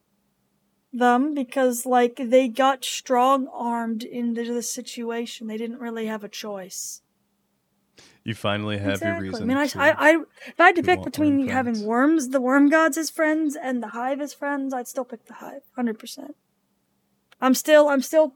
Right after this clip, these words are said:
Speaker 1: crossing my fingers that we eventually get, uh, Lucent Brood in the tower alongside. Like, right now we have the Elixni in the tower and the Cabal. At least the Cabal ship. Like, it's a start. Eventually we might see.
Speaker 2: Mm-hmm.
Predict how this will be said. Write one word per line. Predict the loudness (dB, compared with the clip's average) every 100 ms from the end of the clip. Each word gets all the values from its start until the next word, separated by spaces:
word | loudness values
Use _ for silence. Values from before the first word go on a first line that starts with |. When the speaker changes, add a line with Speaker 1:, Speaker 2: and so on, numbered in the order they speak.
| _
Speaker 1:
crossing | -2 -2 -2 -2
my | -2
fingers | -2 -2 0 0 -2
that | -6 -6
we | -4 -6
eventually | -4 -6 -8 -8 -8
get, | -8 -8 -8 -10
uh, | -10 -8 -10 _ _ _ _ -6
Lucent | 4 4 4 0 -2
Brood | 2 6 8 6 2 -10 _ _
in | -4 -2
the | -2
tower | -6 -6 -6 -10 -14 _ _ _ _
alongside. | 0 2 2 0 -4 -4
Like, | 2
right | 2
now | 2 2
we | 2
have | 4
the | 4
Elixni | 4 2 2 0
in |
the | 0
tower | 0 0 0
and | -2
the |
Cabal. | -6 -2 2 2 0 _ _ _ _ _ _ -2
At |
least | 0
the | 0
Cabal | 4 6 6
ship. | 4 2 2 0 -18 _ _ _ -20
Like, | -20 -20 _ _ _ _ _ _ _ -6
it's | 0
a |
start. | 2 4 2 0
Eventually | 2 4 4 4 2
we | 2
might | -2 -4
see. | -4 -4
Speaker 2:
Mm-hmm. | -6